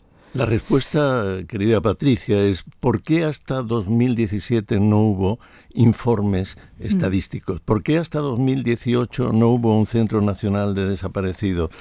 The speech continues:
Speaker 1: ¿Por qué no se actualizaron los protocolos de búsqueda para las fuerzas y cuerpos de seguridad hasta dos mil diecinueve? Bueno, pues la respuesta es porque las familias lo reclamaron.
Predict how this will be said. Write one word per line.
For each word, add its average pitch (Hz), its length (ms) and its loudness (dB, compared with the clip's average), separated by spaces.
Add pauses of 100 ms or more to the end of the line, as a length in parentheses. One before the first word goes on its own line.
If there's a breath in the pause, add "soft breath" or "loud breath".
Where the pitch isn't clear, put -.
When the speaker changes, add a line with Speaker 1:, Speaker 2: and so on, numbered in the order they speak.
(180 loud breath)
Speaker 1:
¿Por 107 260 0
qué 147 180 -4
no 147 220 -2
se 147 140 -6
actualizaron 117 680 -2
los 104 120 0
protocolos 101 800 -2 (280 soft breath)
de 95 160 -4
búsqueda 95 580 -2
para 87 220 -6
las 90 140 -10
fuerzas 95 300 -6
y 92 80 -4
cuerpos 92 300 -4
de 87 40 -4
seguridad 87 500 -4 (240 loud breath)
hasta - 260 -8
dos 87 200 -4
mil 95 300 -2
diecinueve? 98 720 4 (440 loud breath)
Bueno, 98 300 0
pues 85 220 -2
la 90 160 -2
respuesta 104 760 -4 (100)
es 104 280 -6 (140)
porque 82 420 -8 (240 soft breath)
las 113 200 -10
familias 101 640 0 (260 soft breath)
lo 107 260 2
reclamaron. 92 680 0